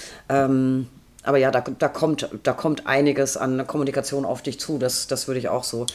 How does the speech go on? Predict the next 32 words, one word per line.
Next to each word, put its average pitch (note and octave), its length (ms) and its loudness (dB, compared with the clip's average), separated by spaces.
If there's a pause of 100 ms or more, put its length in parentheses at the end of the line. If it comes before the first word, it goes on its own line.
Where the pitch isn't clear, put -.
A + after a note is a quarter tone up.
(340)
beurteilen. A#2 720 0 (720)
Äh, D#3+ 320 4
was G3 140 4
ich A3+ 80 6
auf - 80 4
jeden G#3+ 180 2
Fall F3+ 180 4
klasse F3 340 2
finde, G3 300 0
ist, - 320 -2
mit, D#3+ 280 0
egal C#3+ 260 -2
ob A#2 140 -6
du F#3+ 140 0
oder E3+ 180 2
dein C#3 160 4
Team, G#3+ 420 2
mit D#3 200 2
den C#3+ 180 0
achtzig - 340 -6
Prozent D#3 380 -4
Erfolgsquote D#3+ 920 -4
scheint E3+ 260 0
dir D#3 100 2
ja D3+ 100 4
ganz D3 240 0
gut F#3 200 -4
zu D3 100 0
liegen, D3+ 460 0 (400)
finde D#3+ 300 2
ich. E3 280 0
Und D3 220 -6